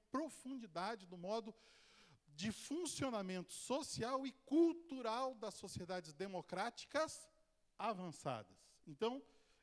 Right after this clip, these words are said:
é interessante que nós, como cristãos, sempre somos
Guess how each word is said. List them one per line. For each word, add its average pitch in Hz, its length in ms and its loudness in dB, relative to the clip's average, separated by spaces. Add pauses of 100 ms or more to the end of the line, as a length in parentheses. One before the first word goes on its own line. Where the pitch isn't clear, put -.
(140)
é 190 80 -2
interessante 214 480 -4
que - 100 -12
nós, 220 220 0
como 180 180 -10
cristãos, 185 580 -4 (500)
sempre - 640 -4
somos 233 360 -6